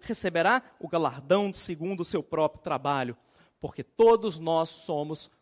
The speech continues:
cooperadores. E agora Paulo traz mais um ensino. Uns foram dados para plantar, outros foram dados para regar. A pluralidade dos ministros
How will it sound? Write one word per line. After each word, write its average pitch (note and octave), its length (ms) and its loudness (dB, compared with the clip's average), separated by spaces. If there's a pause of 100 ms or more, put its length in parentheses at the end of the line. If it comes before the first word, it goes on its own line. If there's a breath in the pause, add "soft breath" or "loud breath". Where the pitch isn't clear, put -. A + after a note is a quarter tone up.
(160)
cooperadores. C3+ 2250 -6 (380 loud breath)
E D#3+ 80 -4
agora D3+ 240 2
Paulo D3+ 320 2
traz D3+ 380 -2
mais C#3+ 640 -8
um D#3 120 -10
ensino. C#3 680 -10 (580 soft breath)
Uns C4+ 380 0
foram F#3+ 280 2
dados F3+ 440 0
para D#3+ 240 -2
plantar, B2+ 800 -8 (360 soft breath)
outros B3 520 4
foram F#3+ 340 0
dados F3+ 540 0 (260)
para C3+ 220 -2
regar. B2 720 -6 (420 loud breath)
A E3 100 -2
pluralidade A#3 1700 2
dos F#3 340 2
ministros F#3+ 960 -6